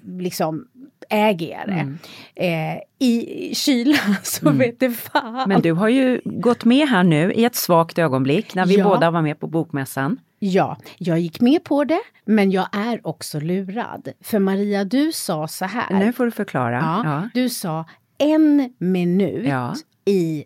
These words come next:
Speaker 1: den här
Speaker 2: Det är min uppfattning.
Speaker 1: hysteriska kylan."
Speaker 2: Ja,
Speaker 1: Jag
Speaker 2: Krio.
Speaker 1: tackade ja och tänkte,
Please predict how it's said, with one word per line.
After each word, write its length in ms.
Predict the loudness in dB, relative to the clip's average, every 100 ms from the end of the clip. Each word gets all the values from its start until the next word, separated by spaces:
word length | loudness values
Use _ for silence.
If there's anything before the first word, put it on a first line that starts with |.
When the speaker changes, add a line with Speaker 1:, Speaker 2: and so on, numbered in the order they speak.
| -8
Speaker 1:
den 240 | -2 -2
här 240 | -2 -6
Speaker 2:
Det 60 | -4
är 160 | 0 2
min 200 | 2 0
uppfattning. 440 | -2 -6 -2 -2
Speaker 1:
hysteriska 540 | 0 -2 -2 -4 -8 -10
kylan." 380 | -6 -8 -6 -4 -4 -4 -10 -10
Speaker 2:
Ja, 80 | -2
Speaker 1:
Jag 240 | 2 2
Speaker 2:
Krio. 100 | 4
Speaker 1:
tackade 300 | 0 0 0
ja 160 | 0 0 0
och 80 | -2
tänkte, 340 | -2 -2 -4